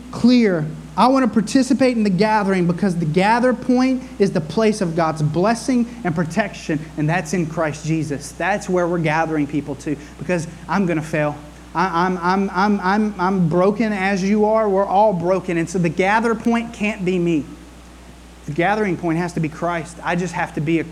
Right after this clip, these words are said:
a mode at which I, that gets people there. We have to participate in the gathering and not contribute to the scattering. Because remember,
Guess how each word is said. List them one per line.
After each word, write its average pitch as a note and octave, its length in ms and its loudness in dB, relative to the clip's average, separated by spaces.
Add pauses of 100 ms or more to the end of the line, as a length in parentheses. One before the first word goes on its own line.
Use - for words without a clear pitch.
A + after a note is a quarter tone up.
(100)
a D3+ 80 -6
mode E3 320 0
at E3+ 120 -2
which F3 200 -2
I, D3+ 80 0
that D3+ 420 -4
gets F3+ 220 -4
people D3+ 300 -8
there. B2+ 200 -10 (720)
We F3 120 -2
have F3 120 -4
to D#3 60 -8
participate G#3 880 -2 (180)
in F3+ 80 2
the F3 80 2
gathering G3+ 680 2 (140)
and F3+ 140 6
not F#3 200 2
contribute F3+ 640 0
to F3+ 100 -2
the D#3 100 -2
scattering. B2+ 540 -6 (4000)
Because D#3 360 0 (460)
remember, E3+ 520 2